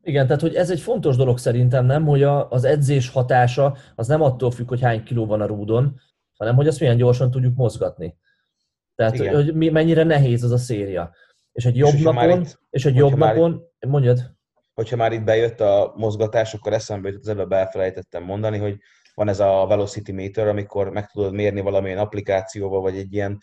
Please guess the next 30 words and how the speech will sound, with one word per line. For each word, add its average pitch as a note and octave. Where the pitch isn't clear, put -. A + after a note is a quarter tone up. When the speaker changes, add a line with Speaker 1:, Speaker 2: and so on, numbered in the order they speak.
Speaker 2:
damilos G2+
kis, -
ö, G2
ö, G2
mérőeszközzel G#2
a G2
rúdnak G2+
a F#2+
sebességét, A#2+
az F#2+
nagyon A2
sokat G#2+
tud G#2
segíteni, G#2+
főleg, G#2+
hogyha G#2
magadat G2
edzed, G2+
hogy, G#2
ö, G2+
milyen G#2
súlyt G#2
válasz, G2+
meg G#2
mi A2
mennyi F#2+
R G2+
P -
E, B2
de G2+